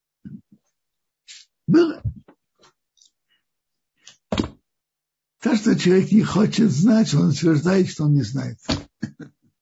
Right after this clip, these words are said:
Он сказал к народу, вот народ сынов Израиля больше и сильнее нас. Давайте схитрим с ним. Как бы его не стало слишком много.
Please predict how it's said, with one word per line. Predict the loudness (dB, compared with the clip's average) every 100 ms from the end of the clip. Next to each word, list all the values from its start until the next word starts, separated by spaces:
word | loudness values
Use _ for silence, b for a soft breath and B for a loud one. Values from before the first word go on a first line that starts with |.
| _ _ _ _ _ _ _ _ _ _ _ _ _ _ _ _ _ _ -4
Он | -2
сказал | -2 0 0 2 0 0
к | -2
народу, | 0 0 0 -2 -10 _ _ _ _ -4
вот | -2 0
народ | 0 2 0 -2
сынов | -2 0 0 -2
Израиля | -6 -6 -8 -8 -10 -14 -20 _ _ _ _ _
больше | -8 2 6 6 4 0 -4
и | -2 -6
сильнее | -4 0 2 2 2 0
нас. | -2 -6 -8 -12 -20 _ _ _ b b b -4
Давайте | 0 2 0 -2
схитрим | -4 -4 -4 -4 -8 -10
с | -12
ним. | -12 -12 -16 _ _ _ _ _ _
Как | -8 -8 -6
бы | -4
его | -4 0
не | -2 -2
стало | -6 -6 -6
слишком | -6 -10 -8 -6 -6
много. | -6 -10 -16